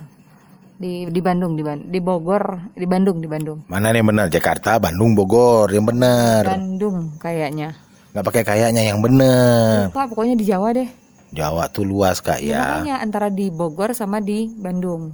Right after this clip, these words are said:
Speaker 2: Ya,
Speaker 1: Lupa.
Speaker 2: pilih aja satu.
Speaker 1: Ya gitulah pokoknya. Biar jangan habis durasinya ya. Jadi, mm, terus kan tinggal berdua sama si Babang tuh.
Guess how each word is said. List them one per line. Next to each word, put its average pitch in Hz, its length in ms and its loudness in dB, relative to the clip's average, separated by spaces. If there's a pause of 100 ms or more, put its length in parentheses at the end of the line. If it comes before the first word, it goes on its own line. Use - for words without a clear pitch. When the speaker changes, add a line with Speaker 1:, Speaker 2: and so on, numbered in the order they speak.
(160)
Speaker 2:
Ya, - 140 -16
Speaker 1:
Lupa. - 100 -2
Speaker 2:
pilih 104 220 0
aja 95 240 0
satu. 139 720 4 (400)
Speaker 1:
Ya 208 160 -2
gitulah 208 320 2
pokoknya. 151 400 -8 (880)
Biar 175 160 -6
jangan 180 240 -10
habis 175 180 -12
durasinya 165 540 -8
ya. 208 240 0 (840)
Jadi, 202 540 -6 (280)
mm, 185 520 -6 (320)
terus - 160 -8
kan 285 100 -2
tinggal 247 220 -6
berdua 170 260 -6
sama 185 240 -6
si 190 140 -10
Babang 180 420 -6
tuh. 254 220 -6